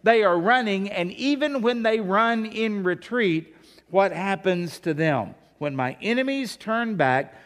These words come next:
they shall fall," they stumble, "and they perish." They are defeated. And what defeats them? Not the armies of Israel. David gives credit where credit is due. "At your presence."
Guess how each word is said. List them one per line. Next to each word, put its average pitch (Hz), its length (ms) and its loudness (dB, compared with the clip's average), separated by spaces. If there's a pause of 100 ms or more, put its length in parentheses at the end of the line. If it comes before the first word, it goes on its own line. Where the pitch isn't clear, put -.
(160)
they 165 160 2
shall 135 280 -2
fall," 247 920 0
they 120 100 -10
stumble, 226 640 -4 (400)
"and 226 300 0
they 208 160 4
perish." 156 640 -2
They 180 260 0
are 190 140 2
defeated. 143 880 -4 (480)
And 143 360 -4
what 220 280 0
defeats 226 440 -4
them? 247 280 -4
Not 240 240 0
the 190 160 -4
armies 180 420 -2
of 139 140 -4
Israel. 127 560 -4 (280)
David 196 380 0
gives 147 240 -4
credit 160 380 -4
where 139 160 -4
credit 160 420 -4
is 113 200 -8
due. 143 400 -2 (340)
"At 196 440 0 (220)
your 180 640 2 (200)
presence." 139 800 -4